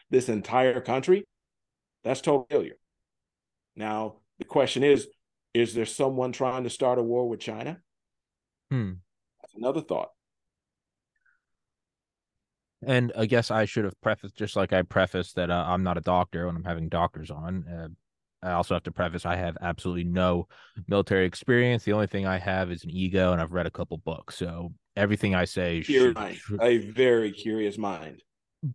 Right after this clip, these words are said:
Speaker 2: But that being said, everything I sh-, say should be, I'm no different than a, a fucking dude at the bus stop you're talking in terms of, so I just wanna, 'cause some, so many people out there are, I mean, they're scrubbing off their, their, their Chinese balloon, you know, master's degree that they just got last, yeah, no,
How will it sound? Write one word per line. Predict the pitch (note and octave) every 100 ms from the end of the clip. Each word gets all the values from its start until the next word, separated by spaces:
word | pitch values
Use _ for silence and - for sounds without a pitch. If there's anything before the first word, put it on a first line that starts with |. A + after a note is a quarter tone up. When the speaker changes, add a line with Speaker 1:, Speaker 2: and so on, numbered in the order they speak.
| - _ -
Speaker 2:
But | C3+
that | A#2+ A#2
being | A2+ G2+
said, | - A2 G2+
everything | G2+ F#2+ G2
I | F#2
sh-, | F2 G2+ G2
say | - G2+ F2
should | - - F2+
be, | F2 E2+ D#2 - _ _ _ -
I'm | A#2
no | G2+ F#2+
different | F#2 G#2 G2
than | F2+ F2
a, | F2
a | F2 E2+ D#2 - -
fucking | - F#2+ F2+ D2
dude | F2
at | E2+
the | E2+
bus | D2+ D2+
stop | - D#2+ D#2+
you're |
talking | D#2 D#2+ -
in | G#2
terms | G#2 F#2 F2+
of, | F2+
so | F2+ G2+
I |
just | F#2+
wanna, | G#2 F#2 F2 _ - -
'cause | - G#2
some, | A2 A#2 - -
so | -
many | C3 C3+
people | C3 A2+
out | G#2+ G#2
there | F#2 F2+
are, | F2 - _ _ _
I | G2
mean, | F#2+ F#2+
they're | A2+
scrubbing | - - B2+ A#2+ A#2+
off | A#2 A2+
their, | A2+ G#2+ G#2+ - _ -
their, | G#2 G2 -
their | - G#2+ G#2
Chinese | G2 - A#2 A#2 A2+
balloon, | - A2 G#2+ G#2+ G#2 G2+
you | G2+
know, | G2+ F#2+
master's | F#2+ G2+ G2+ - F2+
degree | F#2+ F2+ F2+
that | F2 F2
they | F2+
just | F2+ F#2 - A2+
got | G2 E2+
last, | F2 F2 -
yeah, | G#2+ F2
no, | F#2+